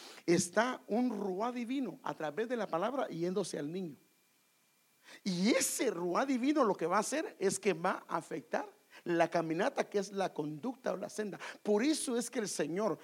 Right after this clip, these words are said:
cuando, fíjese, pues, cuando hubo un tope, cuando venía Israel en el desierto y hubo un tope, ¿qué dice? Vino un gran soplo, el ruá de Dios,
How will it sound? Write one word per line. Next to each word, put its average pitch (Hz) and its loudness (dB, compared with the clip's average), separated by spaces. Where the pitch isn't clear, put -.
cuando, 170 4
fíjese, 254 2
pues, 165 -2
cuando 160 4
hubo 320 8
un 320 6
tope, 220 4
cuando 175 2
venía 240 4
Israel 233 2
en 226 -2
el 175 -2
desierto 175 -2
y 165 -4
hubo 262 -4
un 247 0
tope, - -12
¿qué 254 6
dice? 285 2
Vino 240 4
un 233 2
gran 226 8
soplo, - 2
el 180 6
ruá 180 2
de 196 -6
Dios, 202 -4